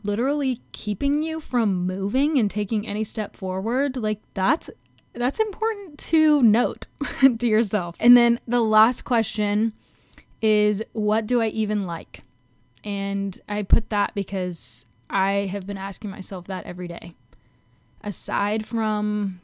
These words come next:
the things that earn me money or that are just tasks that I do day to day,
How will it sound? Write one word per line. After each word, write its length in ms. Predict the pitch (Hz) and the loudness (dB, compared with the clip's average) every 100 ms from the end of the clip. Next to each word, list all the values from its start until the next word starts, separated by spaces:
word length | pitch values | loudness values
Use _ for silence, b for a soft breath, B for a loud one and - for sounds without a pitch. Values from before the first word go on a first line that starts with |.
| - | -8
the 120 | 208 | -8
things 500 | - 208 208 190 - | -6 -6 -4 -6 -6
that 240 | 208 196 | -6 -6
earn 240 | - 196 190 | -6 -8 -6
me 140 | 185 | -6
money 560 | 180 190 214 208 208 208 | -6 -6 -4 -4 -6 -8
or 400 | - 190 180 180 | -6 -6 -6 -8
that 640 | 180 175 175 - - - - - | -8 -8 -10 -12 -14 -16 -20 -12
are 100 | 196 | -8
just 320 | 185 190 - | -6 -8 -8
tasks 760 | - - 175 202 - - - - _ _ _ _ - | -10 -8 -6 -6 -8 -12 -14 -16 _ _ _ _ -6
that 100 | 220 | -2
I 100 | 214 | 0
do 180 | 226 220 | 0 0
day 160 | 214 | 0
to 100 | 214 | 0
day, 440 | 208 220 214 214 | 0 0 0 -2